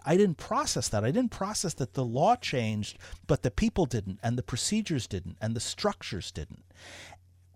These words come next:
And I think that's what we have to talk about now. I think what we have to talk about is the interaction between the people and the structures, the way that people affect structures, and the way that structures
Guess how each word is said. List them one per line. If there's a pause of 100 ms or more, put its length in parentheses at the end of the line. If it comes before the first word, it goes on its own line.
And
I
think
that's
what
we
have
to
talk
about
now. (440)
I
think
what
we
have
to
talk
about
is
the
interaction
between
the
people
and
the
structures, (400)
the
way
that
people (720)
affect
structures, (280)
and
the
way
that
structures